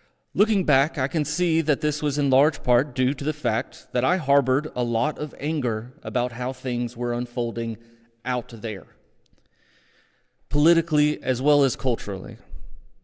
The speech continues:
I often judged my neighbor's behavior with self-righteousness and vain certainty that I knew what others should be doing.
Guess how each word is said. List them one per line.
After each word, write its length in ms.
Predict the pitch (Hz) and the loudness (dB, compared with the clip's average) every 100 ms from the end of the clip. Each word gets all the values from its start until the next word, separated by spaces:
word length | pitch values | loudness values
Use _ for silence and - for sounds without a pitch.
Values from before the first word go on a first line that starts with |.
| _ - | _ -6
I 100 | 113 | 0
often 380 | 135 165 180 156 | 2 2 2 2
judged 340 | 156 170 147 | 4 4 4
my 160 | 131 135 | 0 2
neighbor's 380 | 135 160 139 - | 4 6 4 4
behavior 520 | 123 139 202 131 127 | 0 2 2 4 2
with 200 | 117 120 | 2 0
self-righteousness 1040 | - 165 143 151 175 180 160 170 165 - | 2 0 2 2 2 -2 -6 -4 -4 -4
and 120 | 131 123 | -4 0
vain 280 | 170 170 | 0 0
certainty 640 | - 190 202 117 113 120 139 | -2 0 0 0 -2 -4 0
that 160 | 123 | 2
I 120 | 143 | 2
knew 300 | 160 139 196 | 2 2 2
what 180 | 135 127 | 2 2
others 240 | 127 123 120 | 2 2 -2
should 200 | 147 127 | -4 -4
be 100 | 135 | -4
doing. 340 | 156 165 | -2 -4